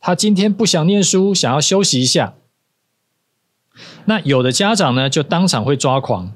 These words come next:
就开扁。但是如果我们用时光机理论，把这个时间拉到五年后，我们再回头来看这件事情，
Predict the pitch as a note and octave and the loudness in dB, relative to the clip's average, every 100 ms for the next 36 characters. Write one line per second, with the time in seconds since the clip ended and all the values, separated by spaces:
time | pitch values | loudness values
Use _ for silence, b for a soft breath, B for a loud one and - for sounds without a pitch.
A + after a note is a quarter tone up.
0 | - C#3 - D#3+ D#3 C#3 F2+ - _ _ | -8 -6 -4 -2 -2 -2 -6 -12 _ _
1 | _ _ _ _ _ - G#3+ A3+ D#3 D3 | _ _ _ _ _ -2 0 0 0 2
2 | A3 A3+ F#3 B2 A#2+ F3+ E3+ - - C#3 | 2 2 2 2 2 0 0 0 0 0
3 | E3 F#3 G3+ F#3 F#3 F#3+ F#3 A2+ G#2 E3+ | 0 2 2 2 0 0 0 0 0 0
4 | A2+ - - B2 G#2+ - _ _ _ _ | 0 -6 -6 -4 -4 -8 _ _ _ _
5 | _ _ - D#3 C#3 B2+ A#2+ A#2 - C3+ | _ _ -6 -2 0 2 2 0 0 0
6 | D3+ F3+ F#3 F#3 G3 G3 C#3 A#2+ A#2 A#2+ | 0 2 2 2 2 0 0 0 0 0
7 | B2 E3 G#3 C#3 - - _ _ _ - | 0 0 0 0 -2 -12 _ _ _ -6
8 | A#2 B2+ F3 A3+ E3 C3 C3+ C3 D3+ F3+ | -2 0 0 0 0 -2 0 0 -2 -2
9 | B2+ A#2+ D#3+ C#3 C#3+ C3+ B2 C3 G2+ | -2 -2 -2 -2 -2 0 0 -2 -4